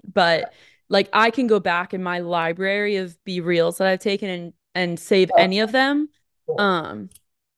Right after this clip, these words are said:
Speaker 1: and
Speaker 2: Yeah.
Speaker 1: that's how, like, people can upload them to Instagram.
Speaker 2: Got it.
Speaker 1: So, yeah.
Speaker 2: Oh, very cool.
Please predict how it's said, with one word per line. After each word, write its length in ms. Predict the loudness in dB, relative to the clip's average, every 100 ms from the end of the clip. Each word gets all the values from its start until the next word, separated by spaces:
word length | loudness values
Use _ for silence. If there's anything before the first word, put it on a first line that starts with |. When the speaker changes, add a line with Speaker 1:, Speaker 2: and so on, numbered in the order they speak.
| _
Speaker 1:
and 100 | 2
Speaker 2:
Yeah. 40 | 2
Speaker 1:
that's 220 | 2 2
how, 140 | 0
like, 220 | 0 -4
people 360 | -8 -10 -8 -10
can 240 | -8 -10 -10 _ _
upload 360 | -10 -6 -8 -6
them 320 | -8 -8 -14 _
to 80 | -12
Instagram. 560 | -12 -12 -10 -10 -10 -14 _ _ _ _ _ _
Speaker 2:
Got 280 | -14 -14 -14
it. 120 | -12
Speaker 1:
So, 80 | -8
yeah. 220 | -8 -8 -12 -20 _ _ _
Speaker 2:
Oh, 220 | -8 -8 -8
very 320 | -12 -12 -12
cool. 400 | -14 -16 -16